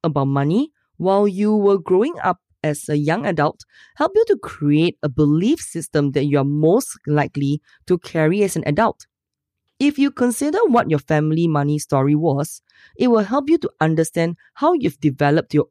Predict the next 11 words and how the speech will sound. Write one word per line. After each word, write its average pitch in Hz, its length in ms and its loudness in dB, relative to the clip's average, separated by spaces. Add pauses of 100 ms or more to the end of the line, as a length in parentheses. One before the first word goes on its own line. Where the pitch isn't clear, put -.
own 208 300 0
current 147 560 -4
money 143 400 0 (320)
mindset. 143 540 -2 (460)
And 233 160 0
I 240 100 0
call 320 440 -2
this 240 380 0 (320)
your 151 460 2 (160)
original 165 580 2
story 131 600 -2